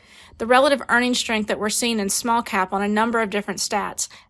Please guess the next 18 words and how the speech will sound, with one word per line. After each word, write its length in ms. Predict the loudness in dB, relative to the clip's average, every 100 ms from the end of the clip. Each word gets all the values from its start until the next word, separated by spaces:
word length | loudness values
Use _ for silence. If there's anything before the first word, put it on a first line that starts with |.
| _
adds 260 | 2 2 2
to 80 |
our 160 | 2 2
conviction 520 | 0 -2 -2 -2 -4
that 120 | -4
now 240 | -2 0 0
is 140 | -2
the 80 | -6
time 320 | -6 -4 -4
to 80 | -2
get 180 | -4 -2
more 200 | -2 -2
constructive 640 | -2 -6 -6 -6 -6 -8
on 120 | -8
the 60 | -6
small 260 | -6 -6
cap 260 | -8 -10 -6
space. 540 | -6 -4 -6 -4 -6